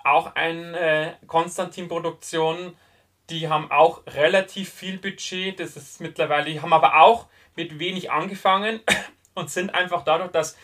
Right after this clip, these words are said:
die Filme halt so gut sind, haben sich halt die nach oben gearbeitet,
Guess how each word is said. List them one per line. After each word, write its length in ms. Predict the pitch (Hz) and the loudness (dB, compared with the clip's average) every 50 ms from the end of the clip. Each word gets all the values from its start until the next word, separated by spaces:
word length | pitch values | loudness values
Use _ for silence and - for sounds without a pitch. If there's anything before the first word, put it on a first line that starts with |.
| - - _ - | -20 -20 _ -16
die 60 | 143 | -12
Filme 360 | - - 175 190 196 190 170 | -4 0 0 0 0 0 2
halt 180 | 165 156 151 151 | 2 2 0 0
so 80 | - 147 | -6 -12
gut 260 | - 202 233 247 - | -10 -10 -10 -10 -8
sind, 340 | - 160 160 190 220 226 - _ _ _ _ _ _ | -4 -4 -4 -4 -4 -8 -14 _ _ _ _ _ _
haben 160 | - 151 170 165 | -6 -4 -4 -4
sich 180 | 180 180 - | -6 -4 -2
halt 180 | 180 170 165 - | -2 -2 -2 -4
die 60 | 170 | -4
nach 180 | 175 175 170 - | -4 -4 -4 -4
oben 240 | 175 180 196 214 | -8 -10 -8 -8
gearbeitet, 800 | 202 - - - 185 190 190 185 185 190 - - 190 196 190 | -8 -4 0 2 2 4 4 2 0 0 -2 -4 -6 -6 -6